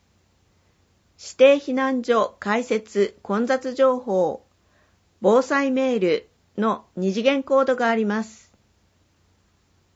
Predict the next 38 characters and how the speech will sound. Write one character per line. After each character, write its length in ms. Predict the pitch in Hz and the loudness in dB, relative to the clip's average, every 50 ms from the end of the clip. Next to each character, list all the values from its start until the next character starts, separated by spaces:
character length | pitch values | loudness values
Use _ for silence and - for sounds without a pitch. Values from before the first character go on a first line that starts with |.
| _ _ _ _ _ _ _ _ _ _ _ _ - | _ _ _ _ _ _ _ _ _ _ _ _ -4
各 240 | 254 269 262 - - | -2 -2 -2 -4 -2
種 180 | - 196 190 | 0 0 0
相 320 | 190 - 214 208 226 233 214 | 0 0 2 2 2 2 2
談。 380 | 208 208 208 208 202 190 - - _ _ _ _ _ _ _ _ _ | 0 0 0 0 -2 -2 -4 -8 _ _ _ _ _ _ _ _ _
相 300 | - - 262 254 262 269 | -2 4 6 8 8 8
談 260 | 269 262 262 262 240 | 6 4 0 0 0
日 160 | 226 208 196 175 | 0 -2 0 2
が 300 | 180 170 170 - - - _ - | 4 4 4 2 0 -6 _ -2
土 160 | - 202 208 220 | 0 4 6 8
曜、 260 | 240 247 240 226 208 | 8 8 6 6 4
日 400 | 196 202 214 202 208 - 247 254 | 4 2 0 0 -2 -2 0 2
曜、 180 | 247 233 208 | 4 4 2
祝 280 | 196 - - - 247 233 | 2 -2 -6 -6 -4 -2
日 260 | 240 262 254 - 247 | -2 -2 -4 -2 -2
の 180 | 254 254 254 233 | 0 0 0 2
場 220 | 220 220 226 226 | 2 2 2 2
合 180 | 233 233 220 214 | 2 2 2 2
は、 300 | 208 208 180 - - - _ - | 2 2 0 -2 -4 -8 _ -10
事 180 | 165 175 170 175 | -8 -6 -2 0
前 160 | 226 247 262 | 2 2 2
に 180 | 254 254 254 247 | 2 0 0 -2
確 260 | - 196 190 - 247 | -2 -4 -2 -2 -2
認 300 | 233 254 262 254 247 226 | -2 0 0 0 0 0
を。 240 | 226 220 - - - _ _ _ _ _ _ _ _ _ _ _ _ _ _ _ _ _ _ _ _ _ _ _ _ _ _ _ _ _ _ | 0 -2 -2 -6 -10 _ _ _ _ _ _ _ _ _ _ _ _ _ _ _ _ _ _ _ _ _ _ _ _ _ _ _ _ _ _
市 120 | - 220 | -2 0
民 240 | 226 247 285 294 294 | 2 2 2 2 0
相 360 | 294 - - 294 285 277 240 | -2 0 0 2 2 2 2
談。 340 | 190 170 156 143 135 117 - - _ _ _ _ _ _ _ _ _ - | 2 0 -2 -2 -6 -8 -12 -16 _ _ _ _ _ _ _ _ _ -2
電 280 | 180 214 220 220 220 214 | 2 2 4 4 4 2
話、 320 | 196 185 175 - - - _ _ _ _ _ _ - | 2 2 0 0 -2 -6 _ _ _ _ _ _ -6
八 320 | - 175 180 - - 269 269 | -4 -4 -4 -4 -4 -2 0
二 300 | 285 294 302 294 294 294 | 0 0 0 -2 -4 -6
九 320 | - - 269 262 247 214 | -4 -4 -2 0 0 0
の 300 | 175 165 160 160 - - - | 0 0 -2 -4 -4 -6 -8
一 320 | - 180 175 - 226 254 | -8 -8 -6 -4 -2 0
二 280 | 269 285 294 277 262 254 | 0 2 0 0 -2 -2
三 340 | - 220 226 226 226 226 226 | -2 -2 0 0 0 0 -2
一。 460 | 220 220 - - 190 190 185 - | -2 -4 -2 0 2 2 2 0